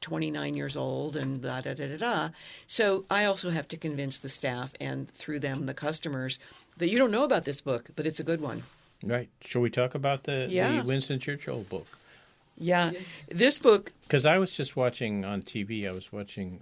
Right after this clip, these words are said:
Speaker 2: uh, the one called The Crown.
Speaker 1: Yeah.
Speaker 2: And it had, you know, Winston Churchill with John Lithgow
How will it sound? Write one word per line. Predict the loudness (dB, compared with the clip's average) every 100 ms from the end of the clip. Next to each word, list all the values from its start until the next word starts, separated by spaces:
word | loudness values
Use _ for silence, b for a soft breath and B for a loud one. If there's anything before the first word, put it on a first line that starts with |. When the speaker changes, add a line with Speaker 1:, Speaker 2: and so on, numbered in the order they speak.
| -14
Speaker 2:
uh, | -12 -12 -12
the | -12
one | -10 -8 -8
called | -6 -6 -6
The |
Crown. | -12 -4 -2 -2 -6 -16 _ _ -10 0
Speaker 1:
Yeah. | 4 6 4
Speaker 2:
And | 2
it |
had, | 2 0 0
you | -2
know, | -2
Winston | -4 -4 -8
Churchill | -6 -8 -6 -8 -10 -18 -20 _ -20 -10
with | -10 -10 -8
John | -4 -2 -2
Lithgow | -2 -4 -6 -6